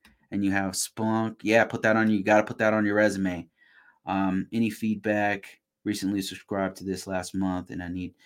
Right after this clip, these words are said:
yeah. Uh, have, was push, it was, okay, you have imposter syndrome. <laughs> Listen, man, um, it, it, it's a psychological problem that creeps up. I've got twenty years of experience, and sometimes it hits me.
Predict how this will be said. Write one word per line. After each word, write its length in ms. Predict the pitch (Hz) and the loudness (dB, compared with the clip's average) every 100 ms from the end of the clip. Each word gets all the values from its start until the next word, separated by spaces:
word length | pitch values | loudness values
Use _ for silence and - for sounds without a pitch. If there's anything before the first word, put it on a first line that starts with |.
| - - _ - | -20 -20 _ -10
yeah. 380 | 90 85 76 - _ _ _ _ _ _ _ _ - | -4 -2 -2 -4 _ _ _ _ _ _ _ _ -4
Uh, 380 | 76 71 64 - | -2 0 -2 -4
have, 460 | - 101 101 95 - - | -2 4 4 2 -2 -6
was 380 | 104 98 - - _ - | -2 -2 -4 -10 _ -6
push, 420 | - 123 123 - - - 107 - | 2 2 2 -4 -10 -8 -8 -6
it 80 | |
was, 280 | 104 107 107 - | -2 0 -2 -2
okay, 280 | 107 113 | 0 2
you 100 | 98 104 | 2 2
have 120 | 98 | 0
imposter 500 | 87 - 101 - 98 | 0 2 2 2 -2
syndrome. 640 | - 101 95 - 127 123 - 160 - - - - - | 0 -2 -2 2 4 4 4 2 2 -4 -8 -16 -18
<laughs> 680 | - - - - - - | -18 -12 -10 -10 -12 6
Listen, 300 | 143 165 160 | 10 12 12
man, 380 | 127 117 113 107 | 10 10 4 2
um, 600 | - 117 117 117 110 107 _ _ _ _ - - _ _ _ - | 6 8 8 6 4 2 _ _ _ _ -12 -12 _ _ _ 12
it, 140 | 185 185 | 12 12
it, 240 | 185 185 | 10 10
it's 220 | 165 180 | 6 8
a 40 | 165 | 8
psychological 840 | - 185 170 151 147 135 135 120 | 10 10 12 12 12 12 8 2
problem 600 | - 110 101 95 90 85 - | 4 6 6 2 -4 -6 -2
that 280 | 104 - | -2 -2
creeps 320 | - 117 - 117 | -2 0 2 0
up. 180 | 101 - | 0 8
I've 240 | 143 165 | 10 12
got 160 | 160 139 | 10 10
twenty 240 | 147 131 | 8 6
years 280 | 117 117 107 | 6 4 0
of 60 | 104 | -4
experience, 480 | 98 110 104 98 | -4 0 0 0
and 80 | 101 | -4
sometimes 440 | 95 104 110 101 95 | -4 -2 0 0 -2
it 60 | |
hits 220 | 95 - | -4 -6
me. 280 | 87 76 - | -6 -6 -8